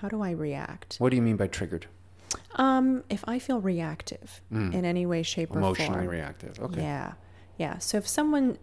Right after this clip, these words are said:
Speaker 1: is engaging with me in a way and I suddenly feel defensive
Speaker 2: Mm-hmm.
Speaker 1: or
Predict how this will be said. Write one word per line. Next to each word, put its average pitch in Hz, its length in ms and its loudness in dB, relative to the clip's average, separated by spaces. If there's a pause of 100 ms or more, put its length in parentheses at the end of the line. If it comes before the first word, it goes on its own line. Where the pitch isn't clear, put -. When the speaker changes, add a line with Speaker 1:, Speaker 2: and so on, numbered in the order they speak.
(120)
Speaker 1:
is 190 320 0
engaging 190 560 2
with 185 180 -2
me 180 240 0
in 175 80 0
a 165 80 0
way 165 420 2
and 170 140 -4
I 165 140 0
suddenly 175 420 -2
feel 160 300 -2
defensive 214 680 -6
Speaker 2:
Mm-hmm. 208 140 0
Speaker 1:
or 165 260 0